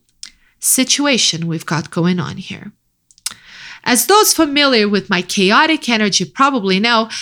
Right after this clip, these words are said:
now would be the time when I introduce today's guest. But I'm just going to get right to it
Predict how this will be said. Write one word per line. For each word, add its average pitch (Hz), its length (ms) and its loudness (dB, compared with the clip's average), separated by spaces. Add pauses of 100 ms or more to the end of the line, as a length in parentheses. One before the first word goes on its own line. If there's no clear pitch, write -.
(220)
now 381 240 4
would 403 160 0
be 302 100 4
the 302 160 0
time 233 400 0
when 233 120 -4
I 240 100 -4
introduce 190 580 -2
today's 175 380 -2
guest. - 540 -4 (680)
But 453 220 2 (100)
I'm 285 180 -2
just 294 220 0
going 220 220 0
to 208 100 -4
get 165 180 -4
right 262 220 2
to 302 160 2
it 302 200 0